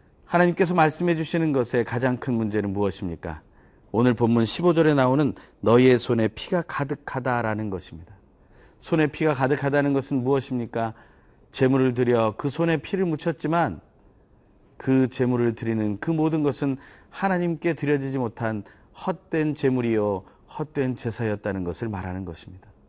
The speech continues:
그것은 다른 말로 바꾸면 그것은 정결케 하는 예배에 흘린 피가 아니라 자기 속에 있는 더러운 죄악으로 흘려진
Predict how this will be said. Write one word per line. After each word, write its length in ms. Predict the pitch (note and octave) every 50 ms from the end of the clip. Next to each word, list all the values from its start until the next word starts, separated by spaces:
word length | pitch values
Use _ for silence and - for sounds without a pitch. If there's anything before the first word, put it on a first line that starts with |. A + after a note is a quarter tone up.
| _ _ _ _ _ _ - - - _ - _ _ _ _ _ _ _ _ _ _ _ _ _ _ _ -
그것은 300 | - C#3+ C3+ - D3+ D3
다른 240 | C#3 C#3 C#3 D3 D3
말로 180 | C#3+ C#3+ C#3
바꾸면 600 | C3 C3 A#2+ A#2 B2 A#2+ B2+ B2+ B2 A#2 G2 F2 - - - _ _ _ _ _ -
그것은 360 | - B2+ A#2+ A2 B2 B2 A2
정결케 640 | - A#2+ B2 C3+ D#3 D3+ E3+ E3+ D#3+ C#3+ - D#3+
하는 400 | D#3 D3 C#3+ D#3 E3+ D3+ G2+ E2 - - _ _ _ _ - -
예배에 800 | F#2+ A2 C3 D3+ D#3+ D3 E3 D#3+ D#3 E3+ E3 B2+ E2+ D2+ - - - _ _ _ _ _ _ _ _ _ _ _ - _
흘린 460 | - - D#3 D3 C#3 C#3 B2 A2 G#2 -
피가 260 | - - F#3+ F#3 F3+
아니라 400 | A#2 D#2 D#2 D2+ - - - - - _ _ _ _ _ _ _ _ _ _ _ _ _ _ _ _ _ _ _ - _
자기 260 | - - A#2+ A#2 B2 B2
속에 260 | - C3+ B2 A#2+ A#2+
있는 240 | A#2 A#2 A#2+ A#2 A2
더러운 460 | - G#2 A2+ B2 C3 C3 C3 B2+ B2
죄악으로 520 | - - C3+ D3+ D#3+ E3 D#3 E3 E3+ D#3+
흘려진 500 | D#3 F3+ F3 E3+ D#3 D3+ F3+ E3 B2 -